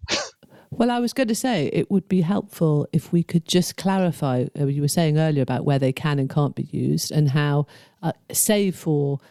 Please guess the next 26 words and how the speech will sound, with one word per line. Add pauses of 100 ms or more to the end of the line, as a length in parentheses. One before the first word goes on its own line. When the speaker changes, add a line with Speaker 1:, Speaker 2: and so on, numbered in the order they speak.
(160)
Speaker 2:
the
scooters
that
are
taking
part
in
this
present
trial, (200)
they
currently
remain
illegal
for
use
in
England. (280)
So
how
can
they
be
used
and
where